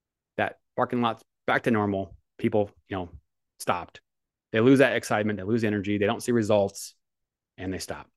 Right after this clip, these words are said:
And what they fail to realize, especially if you're, you know, not seeing the results, is that the results are there. They're there. When you fast forward the clock six months, a year, you're gonna see those tangible results, right? If you just keep on going.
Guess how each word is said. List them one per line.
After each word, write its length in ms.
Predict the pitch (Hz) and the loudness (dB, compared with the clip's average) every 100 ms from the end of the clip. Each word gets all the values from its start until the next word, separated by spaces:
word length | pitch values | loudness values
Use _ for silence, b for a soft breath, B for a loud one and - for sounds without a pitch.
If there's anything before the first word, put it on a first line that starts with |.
| - | -14
And 220 | 95 95 | -8 -6
what 100 | 95 | -4
they 100 | 98 | -4
fail 200 | - 131 | -2 -2
to 40 | |
realize, 380 | 147 220 214 190 | 0 0 0 -2
especially 460 | 160 - - 160 143 | -2 -2 2 4 4
if 100 | - | 2
you're, 140 | 117 | -2
you 260 | 107 _ 110 | -2 _ -6
know, 60 | |
not 180 | 101 107 | -4 -4
seeing 140 | - 123 | -2 0
the 40 | |
results, 320 | 107 117 117 | 2 0 -2
is 60 | 113 | -2
that 100 | 127 | 0
the 60 | |
results 260 | 131 127 123 | 2 2 2
are 60 | 98 | 0
there. 220 | 78 80 _ _ _ _ _ _ _ _ | -4 -14 _ _ _ _ _ _ _ _
They're 120 | 131 | 2
there. 300 | 135 131 90 - _ _ _ _ | 4 4 2 -10 _ _ _ _
When 140 | 110 | -2
you 100 | 107 | -2
fast 260 | 101 120 - | 0 0 2
forward 160 | 143 | -2
the 40 | 123 | 0
clock 220 | 120 - _ _ _ _ _ | -2 -4 _ _ _ _ _
six 240 | - 151 - | -4 0 2
months, 160 | 117 | 2
a 60 | 107 | 2
year, 160 | 143 | 4
you're 100 | 131 | 6
gonna 140 | 120 123 | 4 0
see 140 | - | -2
those 160 | 110 101 | -2 -2
tangible 300 | 110 98 90 | -6 -6 -6
results, 460 | 87 80 73 - _ - | -8 -10 -14 -20 _ -8
right? 160 | 92 92 | -6 -6
If 140 | 101 | -10
you 80 | 104 | -8
just 160 | 107 | -8
keep 200 | - 117 | -2 -2
on 140 | 95 92 | -2 -4
going. 300 | 92 85 | -4 -8